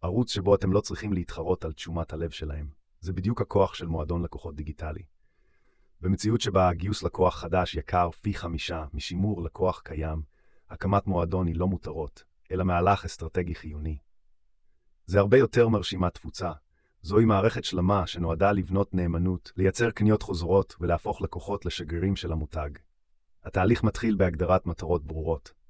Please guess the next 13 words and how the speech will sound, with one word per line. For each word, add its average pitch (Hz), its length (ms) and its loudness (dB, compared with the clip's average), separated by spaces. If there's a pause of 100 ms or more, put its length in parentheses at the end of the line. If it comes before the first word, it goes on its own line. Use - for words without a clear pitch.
(140)
מה 101 100 2
בדיוק 101 340 0
אתם - 160 -4
רוצים 85 260 -6
להשיג? 80 420 -6 (400)
לאחר 95 300 2
מכן, 98 380 2
בחרו 98 340 2
את - 80 2
הפלטפורמה 98 600 2
הנכונה 85 380 0
לעסק 87 360 -2
שלכם, 76 400 -10